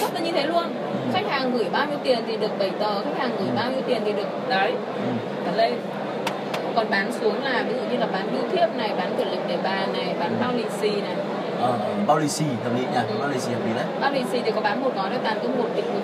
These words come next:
Speaker 1: trăm một, chẳng ai cũng một cái cả.
Speaker 2: In bao lì xì
Speaker 1: Nhiều
Speaker 2: luôn.
Speaker 1: tiền phết đấy.
Speaker 2: In bao
Speaker 1: Nhà
Speaker 2: lì
Speaker 1: chị
Speaker 2: xì.
Speaker 1: có làm mà.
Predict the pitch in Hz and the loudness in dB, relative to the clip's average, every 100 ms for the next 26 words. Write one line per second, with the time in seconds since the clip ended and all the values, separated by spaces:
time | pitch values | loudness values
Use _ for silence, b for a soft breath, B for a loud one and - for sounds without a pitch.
0 | - 247 240 214 - 208 208 208 214 233 | 0 0 2 0 -2 -2 0 0 -2 -2
1 | 196 - - - - 185 196 196 180 165 | -2 0 -2 -2 0 2 4 4 2 0
2 | 165 151 165 160 - - 320 330 175 165 | 0 2 4 2 0 -2 -2 -2 -2 -2
3 | 160 - 254 240 240 277 254 240 | 0 -2 -2 0 0 2 0 -2